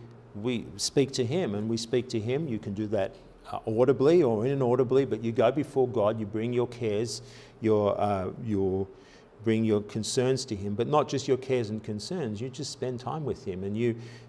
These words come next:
as you spend time with him, we want to do that not in, in a way that is just sort of distracted or deceived. We do this in a way which, in fact, would bring us into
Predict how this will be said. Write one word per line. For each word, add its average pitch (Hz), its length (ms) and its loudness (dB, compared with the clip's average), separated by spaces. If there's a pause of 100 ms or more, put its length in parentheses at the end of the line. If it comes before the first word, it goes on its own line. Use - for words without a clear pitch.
(140)
as 101 280 2
you 127 120 0
spend 117 380 0
time 147 300 4
with - 200 0
him, 101 260 -4 (560)
we 113 100 2
want 120 180 2
to 110 40 0
do 131 240 2
that 117 280 2
not 123 180 2
in, 113 260 0
in 101 200 -4
a 101 60 0
way 107 320 4
that 101 180 0
is 95 180 -2
just - 300 -8 (160)
sort 113 180 -4
of 101 200 -2 (640)
distracted 123 720 0
or 107 140 0
deceived. 120 600 -2
We 104 180 -2
do 110 200 2
this 107 220 -2
in 101 120 -2
a 98 60 -2
way 110 280 6
which, 98 340 -2 (300)
in 101 120 -4
fact, - 360 2 (400)
would 104 360 -2
bring 123 220 2
us 110 180 -2
into 107 300 -2